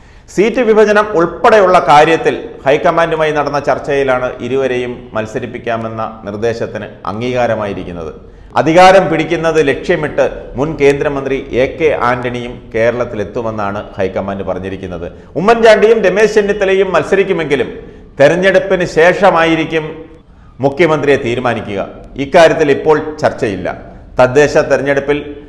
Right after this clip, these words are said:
സി പി എമ്മിനും ബി ജെ പിക്കും പിന്നിലായി പോയ കോൺഗ്രസിന്റെ തെരഞ്ഞെടുപ്പ് പ്രചാരണങ്ങൾക്ക് ഹൈക്കമാൻഡ് നേരിട്ട് ചുക്കാൻ പിടിക്കാനാണ് ഇപ്പോഴത്തെ ധാരണ. മുതിർന്ന നേതാവ് എ കെ ആന്റണി കേരളത്തിൽ തങ്ങി പ്രചരണ പരിപാടികൾക്ക്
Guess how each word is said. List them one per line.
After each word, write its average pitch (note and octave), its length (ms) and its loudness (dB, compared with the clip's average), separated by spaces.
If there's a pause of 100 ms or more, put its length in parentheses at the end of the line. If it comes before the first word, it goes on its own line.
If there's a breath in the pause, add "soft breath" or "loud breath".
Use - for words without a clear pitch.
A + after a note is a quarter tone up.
(140)
സി C#3 160 0
പി D3+ 160 -2
എമ്മിനും D3 420 -2 (100)
ബി C#3+ 240 -2
ജെ D#3 100 2
പിക്കും D3 420 -4
പിന്നിലായി C#3+ 480 2
പോയ C3+ 400 2 (180)
കോൺഗ്രസിന്റെ C3 840 -2 (220)
തെരഞ്ഞെടുപ്പ് D3+ 540 0
പ്രചാരണങ്ങൾക്ക് B2 1040 -2 (920 soft breath)
ഹൈക്കമാൻഡ് C3 580 2
നേരിട്ട് C3 640 -2
ചുക്കാൻ A#2+ 380 -2
പിടിക്കാനാണ് G#2 640 -6
ഇപ്പോഴത്തെ G2+ 360 -4
ധാരണ. F#2 400 -2 (240 loud breath)
മുതിർന്ന G#3+ 340 4
നേതാവ് F#3 420 6
എ D#3+ 120 6
കെ F#3 180 4
ആന്റണി E3+ 260 2
കേരളത്തിൽ E3 460 2
തങ്ങി D#3 340 0
പ്രചരണ D3+ 340 0
പരിപാടികൾക്ക് D#3+ 760 2